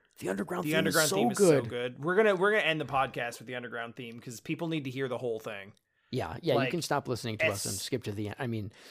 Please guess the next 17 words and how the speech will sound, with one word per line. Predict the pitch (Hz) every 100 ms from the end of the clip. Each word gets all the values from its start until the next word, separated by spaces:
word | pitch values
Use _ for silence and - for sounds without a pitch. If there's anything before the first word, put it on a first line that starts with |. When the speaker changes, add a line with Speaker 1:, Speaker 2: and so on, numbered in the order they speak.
| - -
Speaker 1:
<laughs> | - - - -
Speaker 2:
Please | - 240 -
d-, | - - 185 170
no. | 190 180 180 185 170 - - - - -
<laughs> | - - 240 - - 185
No | 214
way, | 214 254 233
come | 214 - 247
back. | 277 208 165 - - -
Speaker 1:
<laughs> | -
We | - 135
just | 180 -
wait | 254 349
a | 330
little | 147 170
bit | 311 277
longer. | 139 143 262 302 -